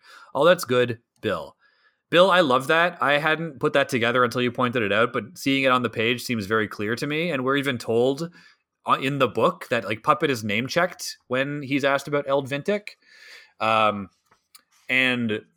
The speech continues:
I agree with you that who else do we know who operates that way, who puts little nudges into the world, uh, you know, who is relatively stuck in one place, not interested or not able to move around, but can sort of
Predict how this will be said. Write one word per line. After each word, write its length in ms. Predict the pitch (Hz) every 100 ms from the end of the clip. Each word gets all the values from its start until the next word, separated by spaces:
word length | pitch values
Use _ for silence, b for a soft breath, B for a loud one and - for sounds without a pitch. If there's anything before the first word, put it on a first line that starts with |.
| -
I 100 | 123
agree 320 | 123 117 165
with 180 | 160 120
you 180 | 117 104
that 140 | 101
who 180 | 98 160
else 160 | 151 143
do 80 | 143
we 60 |
know 120 | 127
who 120 | 123 120
operates 480 | 123 131 127 113
that 200 | - 113
way, 220 | 101 92 92
who 160 | 107 - - 117 127 170 _
puts 260 | - 156 -
little 220 | 135 131
nudges 720 | 120 117 117 120 104 90 - b b _
into 240 | 120 123 123
the 100 | 113
world, 540 | 107 113 107 98 98 b b b -
uh, 220 | 104 104
you 80 | 110
know, 120 | 107
who 140 | 110 123
is 140 | 107
relatively 800 | 123 143 139 151 131 127 117 113
stuck 360 | - 139 113
in 100 | 131
one 220 | 113 110 101
place, 480 | - 113 98 98
not 160 | 120 117
interested 420 | 113 113 110 113
or 60 | 107
not 200 | 107 113
able 260 | 107 107 104
to 140 | 104
move 220 | 104 98
around, 580 | 98 117 143 104 92 101 _ b b _
but 280 | - 110 107 - - _ _
can 280 | - 127 110
sort 180 | - 117
of 260 | 110 98